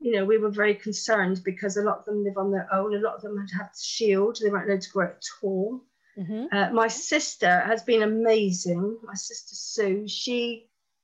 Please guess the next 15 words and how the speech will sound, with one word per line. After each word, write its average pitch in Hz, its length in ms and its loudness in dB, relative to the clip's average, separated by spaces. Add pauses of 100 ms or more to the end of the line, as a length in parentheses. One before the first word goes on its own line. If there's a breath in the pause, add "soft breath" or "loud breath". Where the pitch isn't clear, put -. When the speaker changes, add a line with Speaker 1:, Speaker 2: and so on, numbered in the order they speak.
(140)
Speaker 1:
she 262 220 -2
stepped - 460 -2
right 226 240 2
in 220 220 -2
to 220 160 -6
lead 226 280 2
it - 140 -2
with 196 220 -4
me 202 400 0 (160)
after 185 240 -10
Jean 190 380 0
went. 180 360 -2 (200)
Speaker 2:
Nice, 180 480 -12
okay. - 280 -18
Speaker 1:
Uh, 208 380 2